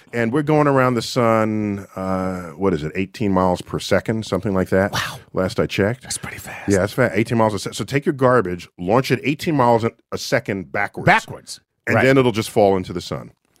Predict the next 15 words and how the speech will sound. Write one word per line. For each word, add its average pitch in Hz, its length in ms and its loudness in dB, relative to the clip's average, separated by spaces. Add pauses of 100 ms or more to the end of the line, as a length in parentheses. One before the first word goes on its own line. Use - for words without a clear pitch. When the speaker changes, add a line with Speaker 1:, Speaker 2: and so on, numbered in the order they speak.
(440)
Speaker 2:
Oh, 151 160 2
my 117 160 4
God. 95 360 0
So 123 460 4
the 180 180 0
answer 277 300 2
is, 127 280 2
this 214 360 2
is 135 220 0
never 208 360 4
gonna 196 200 4
happen. 170 240 6
Speaker 1:
You 233 100 6
have 262 180 4
to 185 120 -2